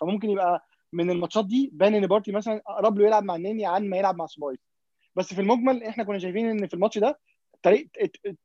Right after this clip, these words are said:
التلاتة بتوع خط الوسط مش راكبين على بعض. يعني وجودهم هم تلاتة مع بعض في الملعب ما كانش أحسن حاجة،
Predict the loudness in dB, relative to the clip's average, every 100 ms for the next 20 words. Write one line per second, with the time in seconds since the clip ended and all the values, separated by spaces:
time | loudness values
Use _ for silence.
0 | -10 0 2 2 2 -2 -2 0 -2 -2
1 | -10 -8 -4 -2 0 -2 -8 _ _ _
2 | -4 -2 2 4 6 4 4 2 2 2
3 | 0 2 2 2 0 2 2 -2 -6 -6
4 | -6 -6 -4 -2